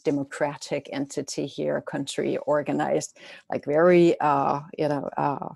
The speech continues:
um, uh, in an egal-, egalitarian way, and, and, um, looking after each other and the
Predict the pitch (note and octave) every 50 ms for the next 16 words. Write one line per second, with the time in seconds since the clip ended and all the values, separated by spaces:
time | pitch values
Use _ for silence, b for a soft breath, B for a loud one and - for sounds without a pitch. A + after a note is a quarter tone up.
0 | - _ b b b b b b b _ _ _ - C#3 - - C#3+ C#3+ - -
1 | - D#3 C#3 _ _ _ _ _ _ _ _ _ _ - - - - - - -
2 | - - E2+ F2 - - _ _ _ _ _ _ _ _ _ _ - D#3+ D#3 D3
3 | C3+ - - D#3+ D3+ - D#3 C#3+ - - _ _ - D3 D3+ D#3 D3+ C#3 - E3+
4 | D#3 D3+ D#3 D3+ D3+ D3+ D3+ C#3 D3 C#3+ C#3+ D3 D3 C#3 - - C#3+ - - D3
5 | D3 - C3+ - - b b b b b b b b _ _ - - D3 D3 C#3+
6 | C#3+ C#3 C#3 C#3 C3+ C3+ - C3+ C#3 B2+ - G#2 - - E3 D#3+ E3+ - - F3+
7 | D#3+ D3+ C#3 C#3+ - - - C#3+ C#3+ - - - D3 C#3+ C#3+ - D3+ D3+ D3 C#3
8 | C3+ C#3 C#3+ - D3 D3 D3 D#3